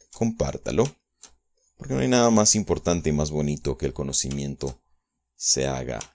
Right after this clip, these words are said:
universal. De hecho, es la razón por la que hago estos videos.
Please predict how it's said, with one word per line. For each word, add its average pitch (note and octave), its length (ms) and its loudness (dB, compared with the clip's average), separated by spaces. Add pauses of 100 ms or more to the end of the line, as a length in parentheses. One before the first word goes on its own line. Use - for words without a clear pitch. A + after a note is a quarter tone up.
(160)
universal. - 840 -2 (1120)
De C#2 80 -2
hecho, C#2 180 -4
es C#2+ 80 0
la C#2+ 140 -2
razón E2+ 400 0
por C2+ 160 -4
la B1 100 -6
que - 220 -12 (420)
hago C#2+ 320 -2
estos - 260 -6
videos. - 600 -8